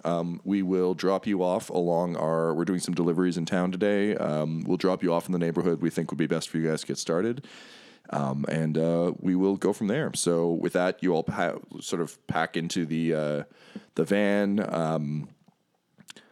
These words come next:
they have, like, just a bunch of crates of syrup. The, the logo's kind of cute.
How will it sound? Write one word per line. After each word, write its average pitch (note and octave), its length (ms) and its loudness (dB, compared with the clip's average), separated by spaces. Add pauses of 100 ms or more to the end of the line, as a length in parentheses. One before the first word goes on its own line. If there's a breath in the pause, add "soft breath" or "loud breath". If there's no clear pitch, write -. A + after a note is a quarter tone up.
(120)
they F2+ 100 4
have, F2 200 2
like, E2 240 0 (200)
just F#2 120 0
a E2+ 60 2
bunch F2 160 0
of E2 80 -4
crates - 460 0
of D2+ 440 -2
syrup. F#2+ 380 2
The, E2+ 240 2
the F2 80 0
logo's E2 400 2
kind D#2+ 200 0
of D2 100 -10
cute. F2 340 -2